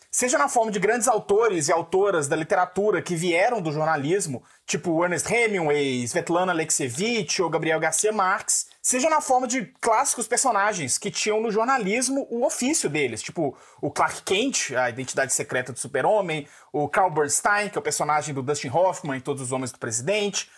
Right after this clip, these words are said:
ou o Spider Jerusalém, jornalista investigativo, protagonista do insano quadrinho cyberpunk Transmetropolitan.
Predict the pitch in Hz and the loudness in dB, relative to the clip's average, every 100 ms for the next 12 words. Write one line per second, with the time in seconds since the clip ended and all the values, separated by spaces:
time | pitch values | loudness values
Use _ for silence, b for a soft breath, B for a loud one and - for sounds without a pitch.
0 | B 165 185 185 175 - 196 190 165 185 | B 0 2 2 0 2 2 2 0 0
1 | 170 165 151 147 113 143 135 143 147 147 | 2 2 2 -2 -2 0 0 0 -4 -4
2 | 143 147 143 - 170 180 156 135 110 b | -4 -2 -2 -2 -2 0 0 -6 -6 b
3 | b 151 160 151 151 151 147 151 - 160 | b -4 0 0 -2 -2 -4 -4 -6 -2
4 | 165 - 214 226 214 123 - 151 139 143 | 0 2 4 2 0 -6 -2 -2 0 -2
5 | 156 139 143 - 143 - 143 139 143 190 | -2 -2 -2 -2 -4 -4 -6 -4 -4 -4
6 | 185 113 85 82 | -2 -4 -4 -8